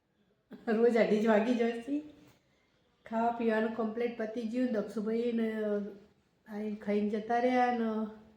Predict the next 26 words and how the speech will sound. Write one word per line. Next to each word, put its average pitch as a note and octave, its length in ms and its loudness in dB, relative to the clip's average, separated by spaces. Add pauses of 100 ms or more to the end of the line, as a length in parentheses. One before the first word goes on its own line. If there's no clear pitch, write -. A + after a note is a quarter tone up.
(100)
સાહેબે G3+ 360 -10 (400)
જતા A3 260 -4
રહ્યા. A#3 300 -4
આયા G#3+ 220 -2
જ A3 60 -2
નહીં, A3+ 220 0
આ G3+ 40 2
તો G#3 180 -4
સાહેબ F#3+ 340 -2
કમાન G#3+ 260 -4
નહીં G3+ 220 -2
ખાવું. F3+ 320 -6 (580)
એ A#3 40 -16
તો C#4 80 -14
કોક C4 260 -10
દાળ A3+ 180 -6
બપોરે A#3 420 -12
ખોય, A3+ 220 -10
કોક A3 240 -12
દાળ G#3 160 -10
ના G#3 160 -10
ખોય, G#3 220 -12
બધું G3 320 -12
હોય F#3+ 240 -10
સાહેબ F3+ 260 -2 (100)
તો. F3+ 100 -6